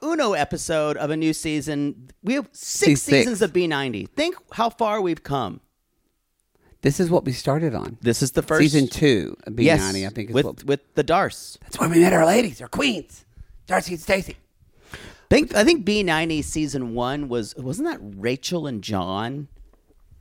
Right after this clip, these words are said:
Speaker 2: Yes.
Speaker 1: Or was that season two again?
Speaker 2: I think that was Rachel
Speaker 1: There was
Speaker 2: and
Speaker 1: an
Speaker 2: John.
Speaker 1: update. Uh, Ra-, Rachel's been posting on her, and y'all know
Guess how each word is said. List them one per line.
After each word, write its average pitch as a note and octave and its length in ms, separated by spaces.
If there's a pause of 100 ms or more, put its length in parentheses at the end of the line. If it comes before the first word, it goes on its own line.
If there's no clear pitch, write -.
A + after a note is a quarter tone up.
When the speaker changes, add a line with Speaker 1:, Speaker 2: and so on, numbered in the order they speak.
(180)
Speaker 2:
Yes. A2+ 540 (100)
Speaker 1:
Or B2+ 120
was B2 80
that C#3+ 160
season B2+ 340
two B2 420
again? G#2 520
Speaker 2:
I A#2 40
think C3+ 140
that D3 80
was G#2+ 140
Rachel G#2+ 180
Speaker 1:
There C3+ 60
was C#3+ 80
Speaker 2:
and D#3 100
Speaker 1:
an A#2+ 60
Speaker 2:
John. E3+ 120
Speaker 1:
update. A2+ 520
Uh, G#2 440 (200)
Ra-, B2 240
Rachel's C#3 340
been A#2+ 160
posting B2 480
on G#2+ 200
her, F#2+ 440 (220)
and B2 80
y'all C#3 160
know A#2+ 180